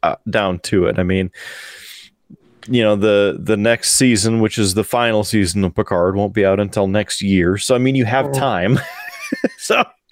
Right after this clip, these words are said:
Speaker 1: you're
Speaker 2: That's
Speaker 1: getting there. But, uh, Brent Spiner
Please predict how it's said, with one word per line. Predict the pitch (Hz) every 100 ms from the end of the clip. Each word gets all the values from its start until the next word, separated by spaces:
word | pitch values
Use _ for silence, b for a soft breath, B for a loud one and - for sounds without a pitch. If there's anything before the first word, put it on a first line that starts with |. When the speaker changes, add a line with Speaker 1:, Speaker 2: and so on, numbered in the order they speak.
| B B
Speaker 1:
you're | B B -
Speaker 2:
That's | -
Speaker 1:
getting | 170 170 131
there. | 104 98 123 - _ _
But, | 139 143 - 156 - _ _ _ _ _ _ _ _ - B B B B
uh, | 131 131 127 - _ _ -
Brent | 107 135 160 165
Spiner | 120 - 147 143 143 143 135